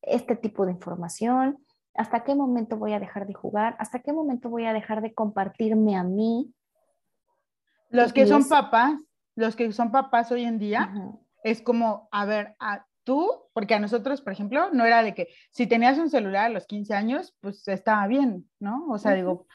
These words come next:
Speaker 2: y eso ya era un lujo. Ahorita es, a los niños les compran tablets. Entonces, ¿hasta qué punto, hasta qué edad tú como papá ahorita, joven, le vas a permitir a tu hijo que utilice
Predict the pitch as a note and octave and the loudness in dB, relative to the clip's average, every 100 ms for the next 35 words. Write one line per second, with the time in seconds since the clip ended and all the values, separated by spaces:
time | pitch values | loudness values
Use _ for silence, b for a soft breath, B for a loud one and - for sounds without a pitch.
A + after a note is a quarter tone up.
0 | b - B3 B3 D4+ F#4 C4 G#3+ G#3 B3 | b 2 6 8 8 8 6 6 4 4
1 | C4+ A#3 B3+ G#3 D#3+ _ _ _ _ - | 2 2 -2 -4 -10 _ _ _ _ 0
2 | G#3+ G#3+ A#3 A3 C#4 D4 C4 _ A3+ G#3+ | 2 4 0 0 2 2 0 _ -8 -6
3 | G#3 A3+ B3 B3 _ _ A3+ G#3 A#3 G#3 | -6 -4 -6 -8 _ _ -10 -4 -4 0
4 | A3 G#3 A#3+ A#3+ F3+ - G3+ F#3+ G3+ G#3 | 0 2 2 2 -4 -6 -10 -6 -2 0
5 | G#3+ A3+ D4 D4+ D#4+ D#4+ F4 - B B | 2 2 2 2 -2 0 -6 -8 B B
6 | - A#3 B3 G3+ A3 B3+ D4+ - D4+ E4+ | 2 4 4 4 2 4 2 2 2 2
7 | F4 A4 A#4 - G#3 G3+ G#3+ A3+ A3+ A3 | 0 -4 -2 -2 -2 2 2 0 -4 -2
8 | G#3+ A3+ - G#3+ A#3 B3 D4 b b b | -2 -4 -6 -4 -2 -4 -6 b b b
9 | A#3 A3 G#3 A3 D#4 D#4 G#3+ F#3+ D#3+ G#3 | 2 4 2 0 -4 -4 -6 -6 -6 0
10 | A3+ A#3 G3 G#3 A3 A3 G#3+ F#3 G3 G3 | 0 0 -6 -8 -8 -10 -10 -8 -6 -4
11 | G3+ G3+ G3 | -4 -4 -4